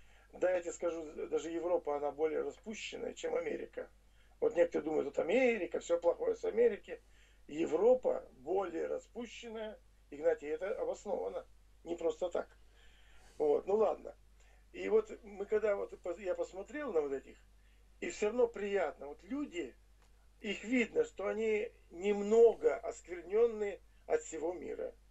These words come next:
Ты понимаешь мысль? Они немного осквернённые от вс-, от всего мира.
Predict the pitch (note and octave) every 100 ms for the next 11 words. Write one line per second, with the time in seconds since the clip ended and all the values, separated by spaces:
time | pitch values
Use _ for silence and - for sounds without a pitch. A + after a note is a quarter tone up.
0 | - - - - - D3 E3+ B3+ B3+ F3+
1 | D3 - - - - - - - - -
2 | - - - - - - - - - -
3 | D3+ G#3+ A3+ A#3 A#3 G#3+ - C3 - -
4 | C#3 C#3 - - - - - - - -
5 | - - - - - C#3 -